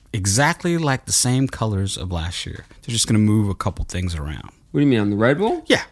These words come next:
Speaker 1: it's gonna be
Speaker 2: No,
Speaker 1: the same.
Speaker 2: it's, no, it's good 'cause they, they got Oracle on the side positive.
Speaker 1: I'm saying that the livery is gonna be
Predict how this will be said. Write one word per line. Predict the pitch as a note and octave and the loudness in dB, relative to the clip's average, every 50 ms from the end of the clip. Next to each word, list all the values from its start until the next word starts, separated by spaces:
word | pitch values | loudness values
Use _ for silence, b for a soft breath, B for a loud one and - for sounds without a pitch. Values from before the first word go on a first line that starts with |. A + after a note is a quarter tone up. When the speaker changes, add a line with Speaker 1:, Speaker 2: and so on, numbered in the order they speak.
| _ - | _ -8
Speaker 1:
it's | C#3+ - | -4 -2
gonna | - G3+ F3 | 0 2 2
be | A4 | 4
Speaker 2:
No, | G#4+ | 4
Speaker 1:
the | F4+ | 4
same. | E4+ - - | 4 4 4
Speaker 2:
it's, | A#2 - | 2 2
no, | C#4+ F4 E4+ | 2 2 2
it's | F4+ D#4 | 2 0
good | - - - A3+ G3 | 0 0 0 0 0
'cause | A3+ A3 | 0 2
they, | G#3 A3+ G#3+ G3 | 4 4 4 4
they | F3+ - G3+ G3+ G3 | 4 4 4 4 4
got | F3+ G#3 G3 F#3 - - | 4 4 2 2 2 2
Oracle | C#3+ D#3 F3 G#3 G#3 - F3+ C#3+ | 4 4 4 2 2 0 2 2
on | B2+ A#2+ A#2 | 2 2 2
the | A#2 | 0
side | A2 - - A#2+ A#2 A2 F#2 | 0 2 4 4 4 2 2
positive. | - A#2+ A#2 A2+ A2 C3+ | 0 2 2 4 4 4
Speaker 1:
I'm | D3 E3 D#3 | 4 4 4
saying | - - F3+ F3 E3+ E3 D#3 C#3+ | 4 4 6 6 6 6 4 4
that | C3 C#3 C3 - | 4 2 2 2
the | - - - _ - - | -2 -6 -6 _ -2 2
livery | D3 C#3 F3 G3+ D#3+ B2 A#2 G#2+ G2+ G#2 | 6 6 6 6 6 4 2 2 2 0
is | - C3 G#2 | -2 -4 0
gonna | - B2+ A#2 | 2 2 2
be | G#2 A2+ G#2 G2+ G2+ | 4 4 2 2 0